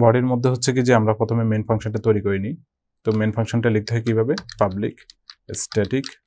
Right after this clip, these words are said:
ভয়েড মেইন, তারপর হচ্ছে কি যে আমাদের স্ট্রিং অ্যারেটা থাকবে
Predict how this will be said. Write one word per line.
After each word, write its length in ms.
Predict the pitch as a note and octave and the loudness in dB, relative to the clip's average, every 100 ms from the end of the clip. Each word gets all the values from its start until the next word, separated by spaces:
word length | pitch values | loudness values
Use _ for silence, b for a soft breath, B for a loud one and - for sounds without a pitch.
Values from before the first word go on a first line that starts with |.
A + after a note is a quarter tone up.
| _ - F#2+ | _ -8 -2
ভয়েড 320 | G2 G2 A#2 - - - - - | 0 0 -2 -4 -20 -20 -14 -4
মেইন, 360 | G#2 G2 G2 B2+ - _ _ _ _ - - | -2 0 -2 -4 -8 _ _ _ _ -12 -8
তারপর 240 | G2+ - | -6 -4
হচ্ছে 180 | F#2 A2 | -6 -4
কি 100 | G#2+ | -4
যে 80 | G2+ | -4
আমাদের 280 | G2+ A#2+ C#3 _ - | -4 -6 -10 _ -12
স্ট্রিং 720 | G#2 - - - G2+ G#2+ A2+ C3+ - _ _ _ | -8 -8 -10 -10 -6 -4 -6 -8 -10 _ _ _
অ্যারেটা 380 | - F#2+ G2 A2 | -8 -6 -4 -6
থাকবে 360 | - A2+ A#2 | -4 -6 -4